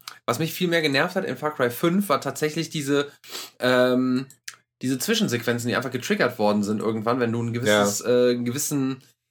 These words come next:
Speaker 1: Level oder einen gewissen Fortschritt erreicht hast in einem Gebiet,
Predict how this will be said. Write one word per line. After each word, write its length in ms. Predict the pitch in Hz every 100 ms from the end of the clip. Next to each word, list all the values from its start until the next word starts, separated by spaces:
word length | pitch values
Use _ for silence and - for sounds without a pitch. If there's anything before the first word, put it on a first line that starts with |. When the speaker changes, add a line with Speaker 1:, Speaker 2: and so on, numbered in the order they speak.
| _ _
Speaker 1:
Level 380 | 101 135 196 196
oder 200 | 151 131
einen 120 | 127
gewissen 260 | 123 143 139
Fortschritt 420 | 120 175 - 131
erreicht 420 | - 101 101 -
hast 220 | 139 139
in 280 | 117 117 120
einem 220 | 123 120
Gebiet, 460 | 117 113 123 170 -